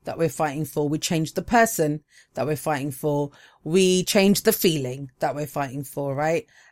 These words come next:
And I'm using fighting for on purpose. But is that good enough? Now, what do I mean by that? I mean,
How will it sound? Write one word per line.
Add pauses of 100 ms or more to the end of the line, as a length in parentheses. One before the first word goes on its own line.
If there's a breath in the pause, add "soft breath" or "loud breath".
And
I'm
using
fighting
for
on
purpose. (480)
But
is
that
good
enough? (480)
Now, (120)
what
do
I
mean
by
that?
I
mean,